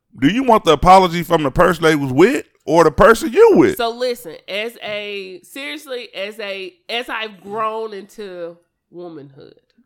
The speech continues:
Speaker 1: Okay.
Speaker 2: not being a girl, as, as just a female, as a woman,
Speaker 1: Mm-hmm.
Speaker 2: I feel like sincerely, yes. Like I said, if it was one of those situations, like, I did not know. I did
Speaker 1: Mm-hmm.
Speaker 2: not know.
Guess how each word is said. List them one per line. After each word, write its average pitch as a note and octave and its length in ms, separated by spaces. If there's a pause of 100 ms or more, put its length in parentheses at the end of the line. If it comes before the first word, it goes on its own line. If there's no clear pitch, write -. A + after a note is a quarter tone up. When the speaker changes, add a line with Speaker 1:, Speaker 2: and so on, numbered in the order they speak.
(240)
Speaker 1:
Okay. D#3 420
Speaker 2:
not E3+ 260
being G3+ 200
a F#3+ 60
girl, D#3+ 680 (640)
as, E3 220 (180)
as C#3 380
just E3+ 220
a F3 60
female, F3 480
as E3+ 180
a D3 80
woman, D#3 680 (320)
Speaker 1:
Mm-hmm. A2 300 (1000)
Speaker 2:
I F3+ 140
feel G3+ 340
like D#3+ 540 (1500)
sincerely, C#4+ 920 (200)
yes. G3 340
Like F#3+ 140
I G3 40
said, G3+ 160
if G3 100
it G3 40
was G3 120
one F#3 160
of F#3 60
those F#3 100
situations, F#3+ 380
like, D#3+ 180
I E3+ 140
did D#3 220
not C#3 360
know. C3 380 (100)
I - 80
did G#2+ 120
Speaker 1:
Mm-hmm. G#2 120
Speaker 2:
not C#3 200
know. B2 340